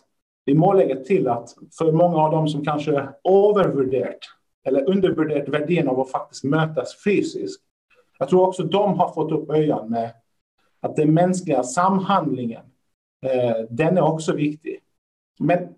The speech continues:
det är inte någon motsättning egentligen. Det betyder inte att vi, vi inte kan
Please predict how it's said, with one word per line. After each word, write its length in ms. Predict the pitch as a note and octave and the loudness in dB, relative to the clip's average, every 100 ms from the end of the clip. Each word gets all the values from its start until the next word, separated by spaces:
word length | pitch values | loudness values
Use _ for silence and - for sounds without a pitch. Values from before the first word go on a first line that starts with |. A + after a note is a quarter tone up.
| _ | _
det 160 | D#3 | -2
är 40 | A3+ | 0
inte 160 | - | -2
någon 240 | A#3+ A3 F#3+ | -2 4 4
motsättning 800 | G3 B3+ C4+ - - - B2 D3 | 4 0 -6 -6 -8 -8 -4 -2
egentligen. 440 | G3 B2+ - _ _ - | 0 -2 -8 _ _ -4
Det 80 | |
betyder 400 | F3+ F#3+ A#3 F3+ | -2 0 0 2
inte 300 | F#3 - F#3 | 0 0 -2
att 180 | C3 - D3 | -2 -4 0
vi, 320 | D3 C3 C3 | 2 2 -4
vi 220 | D3 E3 E3+ | -2 0 0
inte 300 | - D#3 F3 | -2 -4 -2
kan 400 | E3 C3 B2+ | -2 -2 -6